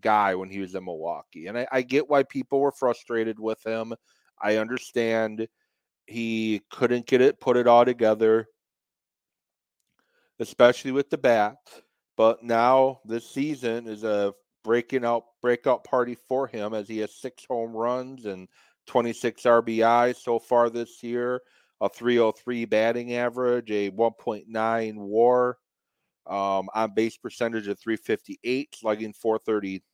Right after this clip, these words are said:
and a one thirteen O P S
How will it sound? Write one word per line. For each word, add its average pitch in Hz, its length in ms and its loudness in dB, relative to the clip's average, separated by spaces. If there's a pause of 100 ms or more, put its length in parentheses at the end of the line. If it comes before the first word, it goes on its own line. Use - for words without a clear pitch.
(2000)
and 107 100 -2
a 104 40 0
one 113 340 2
thirteen 123 840 -4 (380)
O 117 160 6
P 120 300 0
S 113 240 -2